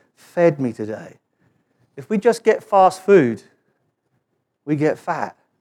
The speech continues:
not healthy. If you only read every day with Selwyn Hughes, or those books, they're good, they're good starters, but you can go further. You can read more of the Word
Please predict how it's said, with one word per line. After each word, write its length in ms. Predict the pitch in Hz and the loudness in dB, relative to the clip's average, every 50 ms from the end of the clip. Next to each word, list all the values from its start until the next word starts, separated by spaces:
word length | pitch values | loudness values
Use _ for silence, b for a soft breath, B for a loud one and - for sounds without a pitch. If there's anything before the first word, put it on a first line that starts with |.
| _ _ | _ _
not 240 | - 151 151 143 139 | -4 -4 -4 -4 -4
healthy. 500 | 151 151 165 156 127 _ - 113 110 _ _ _ _ _ _ _ _ _ _ _ _ _ _ _ _ _ _ _ _ _ _ _ _ _ _ | -4 -4 -4 -4 -6 _ -20 -20 -20 _ _ _ _ _ _ _ _ _ _ _ _ _ _ _ _ _ _ _ _ _ _ _ _ _ _
If 140 | - 135 - | -20 -6 0
you 100 | 180 190 | 2 2
only 160 | 196 208 214 | 2 2 2
read 220 | 196 190 202 190 190 | 0 0 0 2 2
every 240 | 185 165 165 160 | 2 2 0 -2
day 180 | 143 165 165 165 | -2 0 0 2
with 140 | 156 156 156 | 0 0 -4
Selwyn 420 | - - 175 170 160 170 160 156 | -2 -2 0 0 0 0 -2 -4
Hughes, 460 | 151 196 208 196 165 123 110 - _ _ _ _ _ _ _ _ _ _ _ _ _ _ _ _ _ _ _ _ _ _ _ _ _ | -4 -4 -2 -2 -2 -2 -4 -8 _ _ _ _ _ _ _ _ _ _ _ _ _ _ _ _ _ _ _ _ _ _ _ _ _
or 160 | - 147 147 | -8 -4 0
those 220 | 156 156 156 143 | 0 0 0 0
books, 380 | - - 196 170 - - - - - | 0 2 2 2 2 0 -4 -16 -8
they're 220 | 135 139 156 156 | -4 -2 -2 -2
good, 380 | 139 - 208 208 175 131 123 - | 2 4 6 6 6 4 0 -2
they're 120 | 139 147 | -2 -2
good 240 | 147 - 185 180 170 | 2 4 4 2 2
starters, 600 | - - - 208 196 190 190 - - 135 104 - | 0 -2 2 4 4 4 4 2 -4 -16 -16 -16
but 200 | _ 160 156 - _ _ _ _ _ - | _ -16 -16 -16 _ _ _ _ _ -12
you 120 | 156 160 | -10 -10
can 200 | 156 - 175 170 | -8 -8 -8 -10
go 160 | 156 156 156 | -8 -8 -10
further. 480 | 151 - _ - 196 190 196 180 139 143 | -12 -12 _ 0 2 4 4 4 2 -2
You 180 | 131 127 143 143 | -4 -4 -6 -6
can 160 | - 165 160 | -6 -6 -6
read 240 | 160 165 165 147 139 | -4 -4 -4 -6 -6
more 420 | 139 143 160 175 185 190 190 190 | -6 -6 -4 -2 0 2 2 2
of 120 | 185 - | 2 0
the 100 | 175 175 | -2 -4
Word 380 | 170 170 165 139 127 131 135 | -2 0 2 2 2 2 0